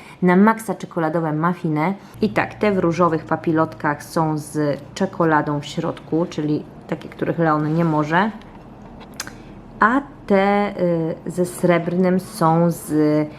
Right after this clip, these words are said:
powidłami śliwkowymi, także dlatego są takie podziurawione. Chyba dałam trochę za dużo,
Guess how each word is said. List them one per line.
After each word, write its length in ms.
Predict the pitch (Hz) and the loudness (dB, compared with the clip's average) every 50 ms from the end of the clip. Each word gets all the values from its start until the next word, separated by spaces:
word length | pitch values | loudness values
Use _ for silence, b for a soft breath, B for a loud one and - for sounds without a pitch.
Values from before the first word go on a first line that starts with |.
| B B B - - | B B B -2 2
powidłami 540 | - 247 214 214 185 170 170 165 165 165 160 | 4 4 4 4 2 4 4 4 2 0 -4
śliwkowymi, 640 | - - 156 147 - - 156 151 160 151 147 - | -6 -6 -8 -6 -4 -4 -4 -2 -2 -4 -4 -6
także 400 | - - - 156 156 165 156 160 156 - - | -8 -8 -8 -8 -8 -6 -6 -4 -4 -4 -4
dlatego 340 | 165 160 156 160 151 160 | -4 -4 -2 -2 -4 -4
są 120 | 156 156 151 | -4 -6 -8
takie 220 | 151 - - 143 - - - - - | -8 -8 -8 -8 -8 -10 -12 -10 -6
podziurawione. 680 | - 165 160 160 156 151 147 143 156 156 151 156 165 175 | -4 -2 -2 -2 -2 -2 0 0 0 0 0 0 0 0
Chyba 220 | 156 170 151 151 | -2 -2 -2 -2
dałam 220 | 147 147 151 147 151 | 0 0 0 0 0
trochę 260 | 151 160 156 151 139 | -2 -2 -2 -2 -2
za 100 | 147 147 | -4 -2
dużo, 280 | 147 185 175 165 160 | 0 0 2 2 0